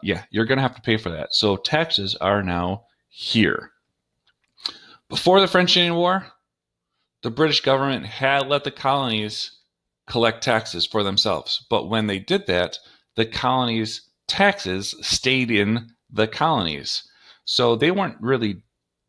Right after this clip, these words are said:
taxed by the English government. They were taxed by themselves, and the money that they used through taxes stayed in the communities, which is what taxes are supposed to do. They're supposed to help your community.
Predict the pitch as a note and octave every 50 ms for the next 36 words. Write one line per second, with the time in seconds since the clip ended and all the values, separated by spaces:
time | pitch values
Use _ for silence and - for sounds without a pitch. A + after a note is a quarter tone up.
0 | _ _ - - - - F#3 F#3 E3 D3+ - - - - - C3 A#2+ A2+ B2 B2+
1 | C3 C#3 C#3 B2 A2+ A2+ G2 - - A2+ A#2 A#2+ G#2+ G2+ F#2+ - - - C3 C#3+
2 | C#3 A2 F2+ E2 E2 E2 D#2 - - - - - _ _ _ - C3+ D3 C#3 A#2+
3 | A#2 - - B2 B2 B2 - - - F#2+ F#2+ F2+ E2 D2+ - - - - A#2 B2+
4 | - F#3+ E3 - - - - - - - _ _ - A#2+ A#2 A#2+ A#2 A#2 A#2 A#2+
5 | B2 C3 B2+ A2 A2 G2 G2+ - - G2+ G2+ G2 G2 G#2+ A2+ A#2 A#2 A#2 - -
6 | - - - - G2 E2+ - - A#2+ A#2+ C3 B2+ - F2 F2 F2+ F2 - - -
7 | - - - - A2+ A2 A#2 A2+ G#2+ G#2 F#2+ F#2 E2+ - - G#2+ A2 C#3+ F#3+ F3+
8 | B2+ F2 D2 C#2 C2 - - - - - - _ _ - B3+ C4 C4 A#3+ G#3 G3
9 | G3 F#3+ - - - G#2 G#2 - - - C3 C3+ C#3 C#3+ - - - F#3 F#3 E3+
10 | - - C3 G#2+ F2+ D#2+ C2+ - - - - F2 - - F#2+ - - - A2 F#2
11 | F2 C#2+ - - E2+ G2+ - - C3+ D3+ F3+ F3 C#3+ G2 D2 A#1+ A1 -